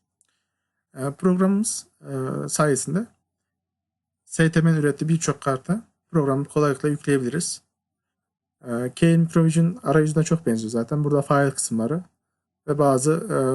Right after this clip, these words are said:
toolbar'lar var. Bunları inceleyeceğiz. Eğer, e, Keil Microvision'e yüklemek istiyorsanız programımızı, bu Target, Options for Target kısmında, e, Debug ve Utilities, Utilities ayarlarını yapmanız lazım.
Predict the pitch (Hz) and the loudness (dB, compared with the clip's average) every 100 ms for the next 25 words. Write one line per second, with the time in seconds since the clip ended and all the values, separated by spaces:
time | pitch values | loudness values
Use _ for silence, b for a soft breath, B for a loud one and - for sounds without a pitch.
0 | 131 - 156 139 123 117 110 170 - _ | -2 -2 0 2 2 2 0 -4 -10 _
1 | _ 160 156 151 147 143 120 135 214 - | _ -2 0 0 0 0 0 0 -4 -8
2 | _ _ _ _ _ _ _ _ _ _ | _ _ _ _ _ _ _ _ _ _
3 | 160 180 185 143 131 131 131 131 - 175 | 2 2 2 0 2 2 2 0 2 4
4 | 175 165 180 175 180 175 - 185 170 208 | 2 2 2 4 2 2 2 0 0 -2
5 | 190 135 196 - - _ 127 123 120 127 | 0 0 -2 -6 -12 _ -2 2 0 -2
6 | 226 - _ _ _ - 170 196 _ _ | -8 -14 _ _ _ 0 0 0 _ _
7 | _ - 160 165 170 - 160 - 156 151 | _ 0 0 2 -2 2 0 2 -2 -2
8 | - 147 143 160 160 147 - - 117 165 | -2 -2 0 0 0 0 -4 -4 -4 -4
9 | - _ _ _ _ _ _ _ - 120 | -8 _ _ _ _ _ _ _ -10 -6
10 | 120 123 120 123 147 170 190 185 160 185 | -6 -6 -6 -6 0 2 2 2 0 0
11 | - 180 175 156 - - _ 165 165 160 | -2 -2 2 0 -2 -12 _ -4 0 0
12 | - 185 - 143 143 127 160 165 160 151 | 0 -2 0 0 2 2 4 2 2 0
13 | 135 113 107 190 | 0 0 -2 -6